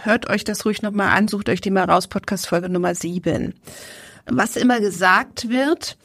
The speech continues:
ist, dass Hormone, wenn, und wir hatten im Vorgespräch, äh, erinnere ich mich auch drüber gesprochen, wenn sie verschrieben werden, dann so kurz wie möglich und natürlich so individuell wie, wie möglich. Und wenn man das Wort individuell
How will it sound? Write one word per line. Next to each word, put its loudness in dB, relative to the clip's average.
ist, -2
dass -2
Hormone, 2
wenn, 4
und 0
wir 2
hatten -2
im 0
Vorgespräch, 0
äh, -2
erinnere -2
ich -4
mich -2
auch 2
drüber -2
gesprochen, 0
wenn 2
sie -4
verschrieben -2
werden, 2
dann 2
so 0
kurz -2
wie 0
möglich 0
und 2
natürlich -2
so -4
individuell 0
wie, 4
wie -2
möglich. 0
Und 2
wenn 0
man 2
das -2
Wort 2
individuell 0